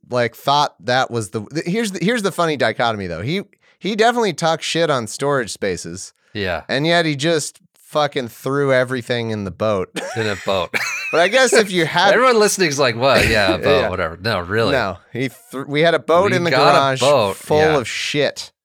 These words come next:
Speaker 1: It, it wa-, I never saw it could be used as a boat in my lifetime. And when our brother-in-law, like,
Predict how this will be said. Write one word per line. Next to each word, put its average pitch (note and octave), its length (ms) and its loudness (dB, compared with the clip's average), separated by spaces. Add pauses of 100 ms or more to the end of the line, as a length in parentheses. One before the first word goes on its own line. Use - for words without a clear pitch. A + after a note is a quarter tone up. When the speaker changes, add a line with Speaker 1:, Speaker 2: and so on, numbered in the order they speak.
(120)
Speaker 1:
It, A2+ 120 -4 (140)
it A#2+ 160 -4
wa-, C3 260 0
I C#3 140 2
never D#3+ 540 -2 (220)
saw F#3+ 520 2
it A3 240 -2
could G3 220 -4
be G3+ 160 -6
used G3 320 -6
as F#3 140 -2
a F#3 40 -4
boat F3+ 340 -2
in E3+ 140 -4
my E3+ 140 0
lifetime. F3+ 560 -2 (420)
And E3+ 240 0
when G#3 420 0 (580)
our F#3 280 4
brother-in-law, F3 680 2
like, C3 280 2